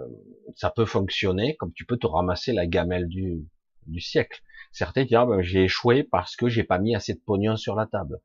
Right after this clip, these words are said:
Faut avoir de gros moyens de communication, machin. Je dis, risqué, risqué, hein. Le coup de poker, hein. C'est-à-dire, ça, ça passe ou ça casse, quoi.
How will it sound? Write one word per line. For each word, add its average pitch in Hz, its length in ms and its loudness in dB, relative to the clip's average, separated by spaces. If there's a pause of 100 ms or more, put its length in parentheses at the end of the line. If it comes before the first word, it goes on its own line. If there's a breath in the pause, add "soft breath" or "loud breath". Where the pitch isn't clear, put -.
(240)
Faut - 80 -2
avoir 98 180 4
de 101 60 4
gros 90 300 0
moyens 92 480 0
de 85 60 -6 (100)
communication, 90 1120 -6
machin. 90 300 -10 (480)
Je - 220 -20
dis, - 100 -18 (880 loud breath)
risqué, 92 580 -4 (640)
risqué, 87 580 -6
hein. 85 160 -10 (480)
Le 78 100 -10
coup - 160 -10
de - 100 -10
poker, 92 520 -4
hein. 76 280 -10 (220)
C'est-à-dire, 76 340 -8
ça, - 180 -14 (120)
ça - 260 -8
passe - 280 0
ou - 20 -16
ça 107 140 -4
casse, - 380 -4
quoi. 73 220 -18